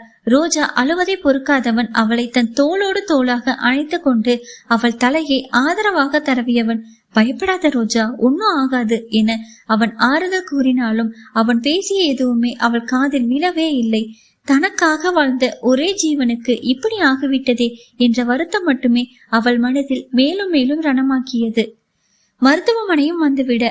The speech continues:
அவசர அவசரமாக அங்கே பணிபுரியும் ஆட்கள் வந்து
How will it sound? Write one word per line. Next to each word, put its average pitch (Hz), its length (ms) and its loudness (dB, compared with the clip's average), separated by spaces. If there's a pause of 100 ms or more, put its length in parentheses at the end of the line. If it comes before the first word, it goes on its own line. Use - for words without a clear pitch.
அவசர 359 420 0
அவசரமாக 294 760 0
அங்கே 240 340 0
பணிபுரியும் 330 640 0
ஆட்கள் 262 380 0
வந்து 233 280 0